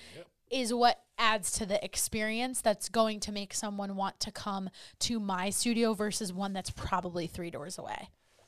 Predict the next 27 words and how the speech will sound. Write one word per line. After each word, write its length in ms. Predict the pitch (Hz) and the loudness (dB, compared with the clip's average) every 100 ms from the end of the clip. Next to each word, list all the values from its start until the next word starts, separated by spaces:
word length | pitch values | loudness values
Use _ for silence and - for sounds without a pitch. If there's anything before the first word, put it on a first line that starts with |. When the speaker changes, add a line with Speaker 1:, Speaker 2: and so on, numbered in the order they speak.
| - | -12
Speaker 1:
Yes. 180 | 156 208 | -10 -6
Speaker 2:
And 160 | 294 311 _ - | -6 -8 _ -4
Speaker 1:
I 80 | 311 | -2
Speaker 2:
you, 60 | |
Speaker 1:
had 80 | 359 | -2
a, 40 | - _ 494 | -4 _ -6
Speaker 2:
yeah. 120 | - - | -6 -8
Speaker 1:
that's, 160 | 131 - | -16 -14
it's 160 | 147 | -14
funny. 140 | - 127 | -8 -8
I 40 | |
had 80 | 117 | -8
a 60 | 107 | -8
guy 300 | 127 120 123 | -8 -6 -8
who, 360 | 123 123 117 107 _ _ _ | -10 -10 -12 -18 _ _ _
he 140 | 131 | -10
asked 280 | 120 113 - | -8 -8 -10
me, 300 | 127 113 110 | -10 -10 -10
he 60 | 120 | -12
was 120 | 120 | -10
like, 140 | 123 113 | -10 -8
"Bruce, 260 | 139 139 | -8 -6
what 100 | 131 | -8
do 60 | 139 | -8
you 100 | 131 | -8
do 160 | 127 120 | -6 -8
about, 360 | 123 117 120 | -10 -12 -14